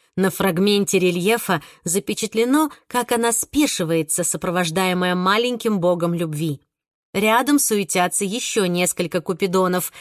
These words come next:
Один из них приподнимает покрывало Эндимиона,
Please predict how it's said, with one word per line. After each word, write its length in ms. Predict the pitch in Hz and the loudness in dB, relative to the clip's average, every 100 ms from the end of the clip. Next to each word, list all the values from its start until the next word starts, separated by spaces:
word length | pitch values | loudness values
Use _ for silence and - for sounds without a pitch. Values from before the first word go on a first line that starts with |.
| - - | -14 -6
Один 320 | 196 220 330 | -2 2 4
из 120 | 285 | 4
них 280 | 269 294 - - _ | 4 2 0 -12 _
приподнимает 800 | - 262 269 226 254 269 294 277 | -8 -6 -4 -4 0 2 2 0
покрывало 800 | - 240 254 247 269 233 175 170 - | -4 -6 -4 -2 2 2 2 -2 -2
Эндимиона, 920 | 190 180 151 185 254 320 202 170 | -2 -2 -2 0 2 2 2 0